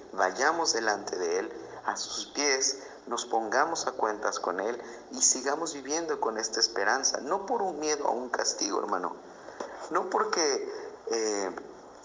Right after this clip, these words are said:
déjenme decirlo así, si nos portamos mal,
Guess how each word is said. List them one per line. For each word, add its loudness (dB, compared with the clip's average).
déjenme 0
decirlo 2
así, 6
si 2
nos 0
portamos 2
mal, 2